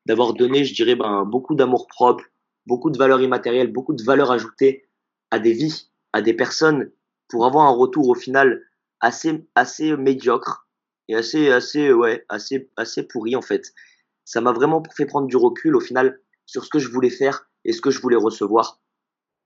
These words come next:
Donc aujourd'hui, professionnellement parlant, à côté, je développe aussi, euh, d'autres business. Donc j'ai des, d'autres business sur lesquels je travaille, qui me permettent, euh, d'avoir aussi une source de rémunération.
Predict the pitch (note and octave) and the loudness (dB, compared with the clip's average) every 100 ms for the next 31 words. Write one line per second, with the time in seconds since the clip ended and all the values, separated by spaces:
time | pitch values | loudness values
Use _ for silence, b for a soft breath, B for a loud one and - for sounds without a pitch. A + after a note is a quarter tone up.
0 | _ - b b b b - A#2+ B2+ B2+ | _ -20 b b b b -4 2 4 4
1 | C3 D3+ D#3 C#3 C3 C3 B2+ B2 B2 C3+ | 2 -2 -4 -6 -2 -2 0 2 4 4
2 | C3 A#2 C3+ A#2+ A2+ G#2+ A2 A2+ - A#2 | 0 -2 -6 -2 -2 0 -2 -4 -8 0
3 | A2 G#2 A#2 A2 G#2+ B2 C#3 - _ _ | 0 2 0 -2 -4 -4 -4 -10 _ _
4 | _ _ _ _ G#2+ G2 G2+ F#2+ - A2+ | _ _ _ _ -8 -4 -4 -4 -2 -2
5 | A2 G2+ G#2 G#2+ - G2+ - G#2 - - | -2 -6 -2 -2 0 -2 0 -2 0 -2
6 | G2+ E3 D3 _ _ _ _ _ _ - | 0 0 -2 _ _ _ _ _ _ -16
7 | - G2 A2 G2+ A2 G#2+ G#2+ G2 G2 G2 | -12 -2 0 2 0 2 2 4 2 0
8 | G2+ G2 - G2+ - G#2 G#2 F#2+ F#2+ F#2+ | 0 0 -4 -8 -6 -4 0 0 -2 -2
9 | F2+ - D3+ G#3 | -2 -2 -4 -6